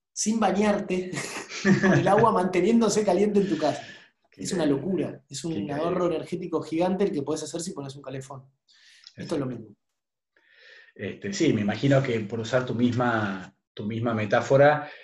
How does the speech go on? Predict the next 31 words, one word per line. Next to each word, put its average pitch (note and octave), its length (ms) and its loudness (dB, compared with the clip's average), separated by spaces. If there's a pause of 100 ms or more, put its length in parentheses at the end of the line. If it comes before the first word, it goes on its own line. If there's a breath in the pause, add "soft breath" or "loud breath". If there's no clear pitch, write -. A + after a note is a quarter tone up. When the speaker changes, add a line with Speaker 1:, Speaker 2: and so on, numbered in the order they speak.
(240 loud breath)
Speaker 2:
eh, F2+ 580 -4 (260)
en G#2 120 -8
todo G#2+ 160 0
caso, A#2 800 0
la, F2+ 540 -6 (1400)
el, G#2+ 360 -12
el G#2 180 -12
argumento B2 480 2
a - 60 2
favor B2 340 4
del G#2+ 100 0
termotanque G#2+ 420 -2
o - 40 4
la A2+ 60 2
heladera A#2 300 4
sería A#2+ 280 0
la A#2+ 100 2
simultaneidad, G2+ 840 0
¿no? G3 340 -4
Que - 80 -14
vos F#2+ 180 -10
podés A2 240 -6
tener, A2 580 -2
eh, - 260 -20 (100)
más A2+ 320 -2
de A2 100 0
un, A2 340 -2 (340)
eh, G2 380 -16 (1000 soft breath)
producto, G#2 460 -4
si G2+ 140 -8
querés, G2+ 460 -6